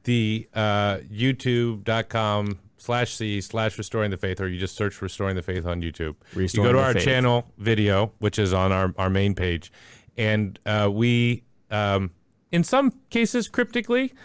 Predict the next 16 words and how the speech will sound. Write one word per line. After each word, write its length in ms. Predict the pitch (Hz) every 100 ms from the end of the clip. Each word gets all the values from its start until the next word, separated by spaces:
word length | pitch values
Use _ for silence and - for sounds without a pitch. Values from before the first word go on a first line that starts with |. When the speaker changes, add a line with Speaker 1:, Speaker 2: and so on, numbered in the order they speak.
| - - -
Speaker 1:
um, 480 | 156 151 147 135 -
refer 480 | 143 156 147 139
to 400 | 131 - 127 117 -
a 100 | 117
lot 260 | 120 131 127
of 240 | 117 107
what 120 | 117
our 120 | 113 107
plans 420 | - 113 104 101
are 160 | 98
going 340 | 92 101 101 92
forward. 480 | - 98 90 80 78 -
Um, 460 | 92 87 85 80 - - - -
we, 420 | 104 113 113 107
uh, 220 | 104 104 98 - - _ - 101
we 640 | 110 120 120 120 117 113